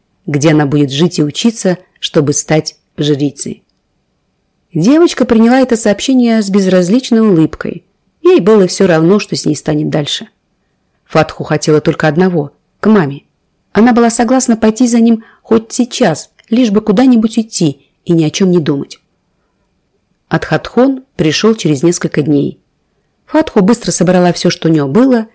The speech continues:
Это все поместилось в маленький сверток. Самым ценным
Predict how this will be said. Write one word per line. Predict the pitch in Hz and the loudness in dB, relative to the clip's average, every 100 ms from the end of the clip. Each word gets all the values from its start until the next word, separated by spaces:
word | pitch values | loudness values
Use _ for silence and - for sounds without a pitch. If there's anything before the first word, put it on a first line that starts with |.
| _ _ _ _ | _ _ _ _
Это | - 170 170 | -4 0 0
все | - | -2
поместилось | 175 165 165 - 208 175 - _ _ - | 0 2 0 2 2 2 0 _ _ -6
в | 160 | 0
маленький | 180 180 180 196 | 2 4 2 0
сверток. | - 208 170 - - - _ _ _ _ _ _ _ | -2 0 -2 -2 -16 -18 _ _ _ _ _ _ _
Самым | - 160 156 147 | -6 0 2 0
ценным | 143 - 208 170 139 | -2 0 2 2 -2